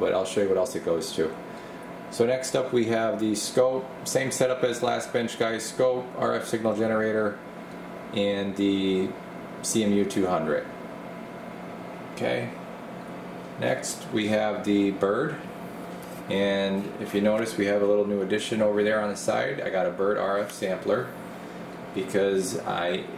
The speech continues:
am going to be testing some higher powered, higher powered stuff, which does happen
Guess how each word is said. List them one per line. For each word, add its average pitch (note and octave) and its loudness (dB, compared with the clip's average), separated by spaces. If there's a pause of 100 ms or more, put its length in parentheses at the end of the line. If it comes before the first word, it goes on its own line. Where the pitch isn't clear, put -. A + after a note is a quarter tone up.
(160)
am F#2 -2
going G2+ 2
to F#2 2
be F#2+ 4
testing G#2+ 0
some G2 0
higher G2+ 2
powered, G2 0 (460)
higher A2 0
powered G2+ 0
stuff, - 0 (1000)
which F#2+ 0
does G#2 4
happen G2+ 2